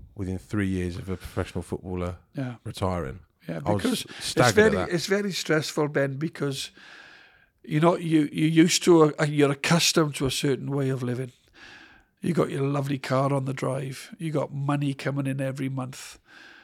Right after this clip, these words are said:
Speaker 2: Uh, there's no worry.
Speaker 1: But it's the simple things.
Speaker 2: There's no worried about, you're not worried about putting food on the table, paying all your bills. All of a sudden, that stops.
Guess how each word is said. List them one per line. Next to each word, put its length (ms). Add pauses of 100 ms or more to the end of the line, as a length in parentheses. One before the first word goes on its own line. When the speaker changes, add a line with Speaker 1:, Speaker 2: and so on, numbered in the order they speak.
(280)
Speaker 2:
Uh, 200
there's 220
no 160
worry. 240
Speaker 1:
But 60
it's 140
the 60
simple 440
things. 340
Speaker 2:
There's 180
no 160
worried 440
about, 240
you're 120
not 200
worried 180
about 260 (140)
putting 200
food 300
on 100
the 100
table, 400 (400)
paying 260
all 240
your 80
bills. 460 (440)
All 140
of 80
a 60
sudden, 340
that 240
stops. 640